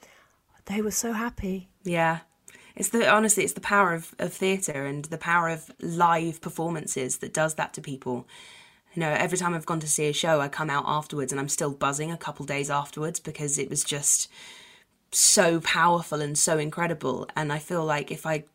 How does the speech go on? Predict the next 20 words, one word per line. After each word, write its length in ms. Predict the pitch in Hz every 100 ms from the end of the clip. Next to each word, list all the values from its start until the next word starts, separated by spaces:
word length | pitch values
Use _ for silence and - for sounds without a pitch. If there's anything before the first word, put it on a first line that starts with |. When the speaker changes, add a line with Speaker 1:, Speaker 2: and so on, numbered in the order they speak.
| -
Speaker 2:
you 140 | 165 175
know, 80 | 139
I 80 |
haven't 280 | 147 160 143
seen 200 | - 165
a 60 | 151
show 420 | - 180 165 143
since 540 | 143 - 156 - -
before. 640 | - 165 - 160 151 147 151 _ _ _ _ _ 208
Well, 140 | 202
no, 160 | 151 143
I 80 |
saw, 360 | 165 208 180 175
um, 180 | - 175
what 60 | 202
did 100 | 233
I 60 | 170
see? 200 | - 143
I 20 |
saw 240 | 151 185